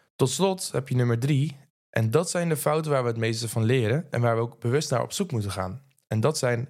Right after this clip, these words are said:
intelligente mislukkingen, oftewel ontdekkingen. Dit zijn ongewenste resultaten van doordachte verkenningen in nieuw gebied. Dus op het moment dat jij gaat experimenteren of dat jij nieuwe dingen probeert en dat faalt,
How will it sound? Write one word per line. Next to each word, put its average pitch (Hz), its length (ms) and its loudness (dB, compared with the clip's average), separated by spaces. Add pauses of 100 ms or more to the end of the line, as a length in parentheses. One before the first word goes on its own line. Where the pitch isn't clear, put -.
intelligente 117 720 0
mislukkingen, 104 600 -4 (560)
oftewel 127 680 2
ontdekkingen. 98 640 -2 (260)
Dit 170 180 4
zijn 151 260 0
ongewenste 151 640 0
resultaten 123 640 0
van 120 200 0
doordachte 131 540 0
verkenningen 113 520 0
in 101 120 0
nieuw 101 200 2
gebied. 101 380 -6 (300)
Dus - 460 -2
op - 120 -10
het - 100 -20
moment 110 240 0
dat 110 120 -4
jij 107 160 -2
gaat 107 140 -2
experimenteren 147 920 0
of 139 80 -2
dat 113 160 -2
jij 104 120 0
nieuwe 127 280 0
dingen 151 260 0
probeert 143 400 0
en 123 60 -4
dat 107 160 -2
faalt, 143 500 0